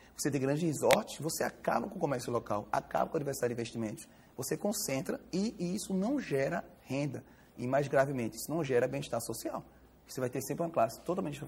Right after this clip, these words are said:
desfavorecida de serviços e de oportunidades. Então, acho que esse é o grande desafio que o planejamento urbano deve ter, e um planejamento urbano, repito, que esteja integrado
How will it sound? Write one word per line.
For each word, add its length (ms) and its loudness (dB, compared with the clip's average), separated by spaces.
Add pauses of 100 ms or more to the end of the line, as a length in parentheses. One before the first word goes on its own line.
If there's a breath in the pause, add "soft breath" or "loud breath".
(120)
desfavorecida 760 -2 (340 loud breath)
de 80 -4
serviços 640 -2
e 40 0
de 100 2
oportunidades. 760 -6 (400 loud breath)
Então, 140 4
acho 160 2
que 60 2
esse 100 0
é 20 -6
o 40 -4
grande 180 0
desafio 420 0 (640 loud breath)
que 320 0
o 160 2
planejamento 420 0
urbano 240 2
deve 220 2
ter, 340 -2
e 80 -2
um 20 0
planejamento 380 -2
urbano, 340 0 (320)
repito, 440 -2
que 120 -10
esteja 440 -4
integrado 520 4